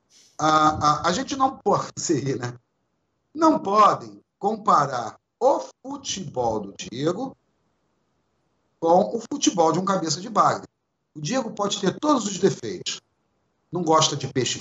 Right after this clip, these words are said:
frito, é, é, é um péssimo marido, um péssimo pai, entendeu? É paneleiro, toma vinho com aquele outro treinador,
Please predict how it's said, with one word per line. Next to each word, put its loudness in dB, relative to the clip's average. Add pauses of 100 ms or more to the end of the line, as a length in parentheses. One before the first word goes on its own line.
frito, 4 (640)
é, 2
é, 2
é 4
um 2
péssimo 2
marido, 4
um -8
péssimo -6 (100)
pai, 4 (360)
entendeu? -6
É -2
paneleiro, 2 (300)
toma 6
vinho -6
com -14
aquele -10
outro -2
treinador, 4